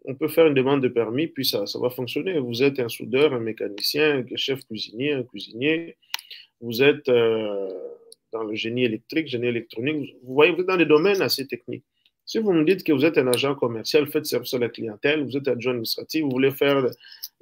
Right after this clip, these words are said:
l'entretien ménager ici, vous n'avez pas de chance d'avoir de visa avec ça, là. Parce que les agents aussi vont aller vérifier, mais si je permets à ces gens d'aller là-bas, ce sont des postes que les Canadiens peuvent combler. C'est des postes que tout le monde peut faire.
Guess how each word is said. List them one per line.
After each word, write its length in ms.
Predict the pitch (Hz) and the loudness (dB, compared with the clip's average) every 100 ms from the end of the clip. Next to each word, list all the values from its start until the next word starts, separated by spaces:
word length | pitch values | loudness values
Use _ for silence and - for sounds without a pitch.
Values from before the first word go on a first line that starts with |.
| _ | _
l'entretien 420 | 113 117 120 143 | -6 -2 0 2
ménager 400 | 139 120 110 120 | 2 2 0 -2
ici, 380 | 127 117 175 156 - _ _ _ _ | -2 -2 -4 -6 -12 _ _ _ _
vous 120 | 123 | 0
n'avez 180 | 139 139 | 2 2
pas 100 | - | 0
de 80 | - | -2
chance 260 | 185 156 | 2 2
d'avoir 300 | 123 120 127 | 4 4 4
de 80 | 113 | 2
visa 320 | 110 107 151 | -6 -4 -2
avec 220 | 139 113 | 0 0
ça, 180 | - 139 | 0 -2
là. 120 | 110 - _ | -2 -6 _
Parce 160 | - - | -6 -2
que 220 | - 131 - | 0 -2 -2
les 240 | 139 135 | 0 4
agents 280 | 143 139 226 | 4 4 4
aussi 220 | 202 - | 2 0
vont 140 | 165 156 | 2 4
aller 160 | 156 | 6
vérifier, 500 | 147 127 113 - 165 | 6 2 0 0 0
mais 140 | 147 120 | 2 -2
si 200 | - 185 | -2 -4
je 140 | - - | -4 0
permets 320 | - 127 147 | 2 2 2
à 80 | 151 | 2
ces 160 | 135 120 | 0 -2
gens 180 | 139 | 0
d'aller 240 | 135 113 123 | 0 2 2
là-bas, 380 | 104 113 147 - - - | 2 2 0 -2 -20 -18
ce 140 | - 139 | -6 -2
sont 200 | 214 262 | 0 4
des 140 | 139 | 4
postes 540 | 139 214 - - 127 | 4 0 0 -2 -2
que 100 | 123 | 0
les 220 | 170 165 120 | 0 2 0
Canadiens 460 | 120 117 117 143 | -2 -2 0 0
peuvent 220 | 139 127 | 2 -2
combler. 440 | - 110 117 214 - _ _ _ _ _ _ _ _ - | -2 -4 -2 -2 -4 _ _ _ _ _ _ _ _ -6
C'est 140 | 139 | 0
des 120 | 139 | 0
postes 280 | 139 202 - | 2 0 0
que 40 | |
tout 180 | 139 156 | -2 0
le 60 | 156 | 0
monde 240 | 147 139 | 0 0
peut 100 | 196 | -4
faire. 400 | - 180 143 107 | -2 2 2 0